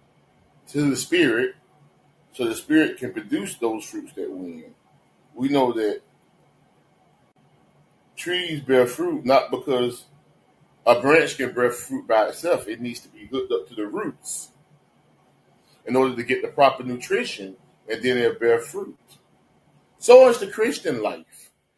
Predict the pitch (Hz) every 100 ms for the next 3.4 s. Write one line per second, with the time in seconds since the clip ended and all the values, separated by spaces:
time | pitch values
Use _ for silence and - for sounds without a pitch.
0 | _ 131 135 196 214 196 160 151 151 139
1 | 123 139 170 156 - _ _ _ _ 135
2 | 139 156 165 190 156 156 160 156 147 139
3 | 185 - 104 95